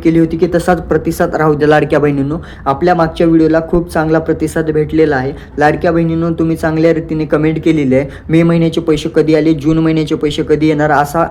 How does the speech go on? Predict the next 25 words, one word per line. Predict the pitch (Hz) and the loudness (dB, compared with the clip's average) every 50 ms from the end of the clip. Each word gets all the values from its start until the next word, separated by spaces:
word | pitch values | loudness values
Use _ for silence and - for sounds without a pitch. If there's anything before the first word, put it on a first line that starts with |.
| - - | -4 -4
अशी | - 143 147 - 170 | -4 -4 0 0 0
देखील | 160 165 165 180 175 | 0 2 2 2 0
कमेंट | 165 170 156 151 147 143 | 0 0 0 0 -2 -2
होती | 135 135 143 | -4 -6 -6
की | 151 | -4
मे | 151 156 160 | -2 -2 0
महिन्याचे | 160 160 160 156 156 156 160 | 0 0 0 -2 -4 -4 -4
पैसे | 156 151 151 151 160 | -4 -4 -2 -2 0
बऱ्याच | 147 151 160 165 165 165 | 0 0 0 0 0 0
माता | 165 156 151 - 160 | -2 -4 -4 -2 -4
भगिनींना | 151 143 147 143 143 151 175 208 - - - - - - | -4 -4 -4 -6 -4 -4 -4 -4 -6 -10 -18 -20 -6 0
पोहोचलेले | 175 185 190 190 185 196 175 160 143 | 2 4 4 4 4 2 2 4 2
आहेत. | 131 123 - - - - | 0 0 -2 -10 -10 -10
आता | - 143 175 | -2 -2 -2
पहा, | 165 170 165 143 | 0 2 0 0
जून | 135 135 151 175 180 | 0 0 0 0 0
महिन्याचे | 185 180 170 165 156 151 180 | 2 0 0 0 -2 -2 -2
पैसे | 165 165 156 147 - 180 180 - | -2 -2 -2 0 -2 -4 2 2
कधी | 208 196 208 | 2 4 4
येणार | 196 170 156 139 139 | 2 2 2 0 -2
आहेत. | 139 151 185 - - - - - - - | -2 -4 -4 -6 -8 -12 -14 -12 -8 -2
लाडकी | 147 156 165 175 170 220 | 0 0 0 0 0 0
बहीण | 208 208 208 208 202 | 0 2 2 2 4
योजना | 190 185 175 170 165 170 170 | 4 2 2 2 0 -2 -4
जून | 160 147 156 175 180 185 | -2 -2 -2 -2 -2 -2